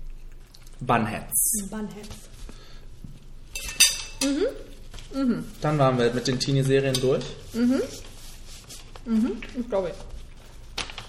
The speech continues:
Speaker 2: Noch ein bisschen, ähm, paar Klassiker. Wir haben noch auf Alisas Liste How I Met Your Mother
Speaker 1: Hm.
Speaker 2: und The Big Bang Theory.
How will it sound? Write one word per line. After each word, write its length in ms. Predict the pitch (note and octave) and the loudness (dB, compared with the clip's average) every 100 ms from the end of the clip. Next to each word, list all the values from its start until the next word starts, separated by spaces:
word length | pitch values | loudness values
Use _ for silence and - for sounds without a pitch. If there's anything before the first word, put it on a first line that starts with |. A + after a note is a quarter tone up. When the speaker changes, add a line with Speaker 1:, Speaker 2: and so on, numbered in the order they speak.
| - - - - - - - | -14 -14 -12 -10 -10 -12 -4
Speaker 2:
Noch 180 | C4+ C4+ | 0 2
ein 160 | B3 B3+ | 2 2
bisschen, 360 | C#4+ D4 C#4 C4+ | 0 -2 -2 0
ähm, 320 | B3 C4 C4+ C4 - - - - - - - - - - - - - - - - - | 0 2 2 0 -4 -10 -12 -12 -12 -12 -12 -12 -14 -14 -16 -16 -16 -14 0 6 8
paar 240 | B3 B3 | 10 8
Klassiker. 680 | C4 D4 E4+ F4+ F4 E4+ E4 | 8 6 4 0 4 4 4
Wir 120 | C4 | 2
haben 220 | C#4+ C#4+ | 2 2
noch 100 | C4+ | 0
auf 140 | A#3+ B3 | 0 0
Alisas 480 | A#3 C4 C#4 C4+ C4 | 2 2 2 0 0
Liste 300 | C4 - A#3 | -2 0 2
How 180 | B3 | 4
I 40 | A#3+ | 4
Met 260 | A#3+ A#3+ | 2 0
Your 60 | A3+ | 0
Mother 440 | A3 A#3 D4+ F4 - - - - | 2 2 2 2 -2 -8 -8 2
Speaker 1:
Hm. 320 | C#3 C#3 - - - - - - - - - - | 6 6 4 -6 -10 -12 -14 -14 -14 -12 -6 4
Speaker 2:
und 280 | C#4 F4 - A3 | 4 4 2 2
The 60 | |
Big 220 | G#3+ G#3+ | 4 4
Bang 280 | F3+ G3+ A3 | 4 2 2
Theory. 520 | B3 A#3+ B3 B3+ D4+ | 2 2 2 2 0